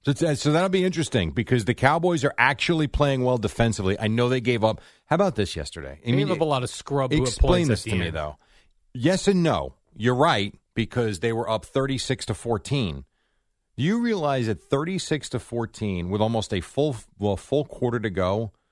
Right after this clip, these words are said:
Speaker 1: they rested Trayvon Diggs for body management.
Speaker 2: He was managing his
Speaker 1: Like,
Speaker 2: body?
Speaker 1: they legit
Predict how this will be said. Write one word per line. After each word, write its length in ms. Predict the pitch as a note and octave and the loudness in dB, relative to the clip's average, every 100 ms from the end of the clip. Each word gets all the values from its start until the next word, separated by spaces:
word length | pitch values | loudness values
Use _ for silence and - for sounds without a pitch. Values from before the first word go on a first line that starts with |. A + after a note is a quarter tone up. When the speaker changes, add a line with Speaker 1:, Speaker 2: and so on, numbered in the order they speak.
| _ _ _ - | _ _ _ -18
Speaker 1:
they 400 | F2 F2 C3 C3 | -6 0 0 2
rested 540 | F#2+ A2 - B2+ G#2 | 2 2 0 -6 -4
Trayvon 440 | - G#2 G2 G2 | 0 2 2 0
Diggs 420 | F2+ G2 G#2 - - _ _ _ _ _ | -2 -4 -6 -14 -20 _ _ _ _ _
for 840 | _ - A#2+ G#2+ G2+ F#2+ F#2 D#2 _ _ | _ -4 -2 0 0 0 -2 -4 _ _
body 460 | G2 F#2+ A#2+ B2+ G#2+ | -4 2 2 2 0
management. 680 | F2+ E2+ C#2+ D2+ C#2+ - - _ _ - | -2 -4 -6 -8 -8 -10 -20 _ _ -8
Speaker 2:
He 80 | C#3 | -6
was 140 | A2+ | -4
managing 460 | A#2+ A#2+ A#2+ A2 A#2 | -2 -2 -4 -6 -4
his 120 | A2 | 4
Speaker 1:
Like, 140 | F3+ | 4
Speaker 2:
body? 280 | - C3+ C3+ - - _ | 4 0 -4 -10 -20 _
Speaker 1:
they 280 | - F#3+ A#3+ | 0 0 0
legit 760 | A3+ G#3+ D3+ - F#3+ C#3+ G#2+ | -2 -2 -2 -2 0 0 -4